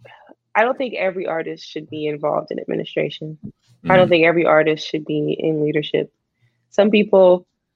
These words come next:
Speaker 1: their gift is they can focus on one thing and be exceptional at that. And they can make music so brilliant and so wonderful and so consistently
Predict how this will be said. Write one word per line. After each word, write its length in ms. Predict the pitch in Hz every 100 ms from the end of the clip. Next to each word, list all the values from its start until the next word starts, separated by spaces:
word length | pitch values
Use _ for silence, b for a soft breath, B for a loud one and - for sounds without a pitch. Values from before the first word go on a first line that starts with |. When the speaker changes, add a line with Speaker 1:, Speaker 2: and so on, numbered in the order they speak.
| _ _ _ _ _ -
Speaker 1:
their 260 | 190 202
gift 460 | 202 185 170 165 _ -
is 560 | 160 156 160 160 151 _ _ _
they 100 | 208
can 180 | 214 190
focus 340 | 196 175 175 160
on 320 | 160 156 156
one 340 | 170 185 208
thing 400 | 196 185 180 175 -
and 140 | 165
be 180 | 160 156
exceptional 760 | 151 - - 165 - 190 170 160
at 180 | 156 -
that. 280 | 156 147 - _ -
And 420 | 156 147 147 156 _ _ _ _ _
they 160 | - 214
can 240 | 214 202
make 320 | 185 175 165 - _ _ _ _ _ _ _ -
music 440 | 185 185 170 160
so 220 | - 202 202
brilliant 480 | 160 180 180 160
and 120 | - -
so 200 | 160 160
wonderful 640 | 160 165 165 160 - 156
and 160 | 160 156
so 260 | - 180 175 - -
consistently 1000 | 170 - - 185 - 175 - 156 151